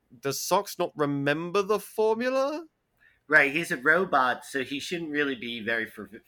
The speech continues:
Speaker 2: forgetful.
Speaker 1: I, I, it's like, I don't think the computer was what they needed.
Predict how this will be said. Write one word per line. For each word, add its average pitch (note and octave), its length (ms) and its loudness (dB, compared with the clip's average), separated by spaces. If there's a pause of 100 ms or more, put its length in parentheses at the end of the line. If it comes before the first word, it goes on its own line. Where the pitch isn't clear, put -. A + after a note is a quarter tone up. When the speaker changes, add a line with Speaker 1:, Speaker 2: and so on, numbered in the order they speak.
Speaker 2:
forgetful. G#2 600 -8 (800)
Speaker 1:
I, B2+ 220 -6
I, D3 100 -6 (220)
it's - 180 -8
like, D#3+ 220 0
I E3+ 40 0
don't A#3 140 4
think A#3 100 -2
the - 60 -4
computer C#3 760 -2 (300)
was C3+ 160 -4
what D3 200 2
they C#3 120 2
needed. C3 600 0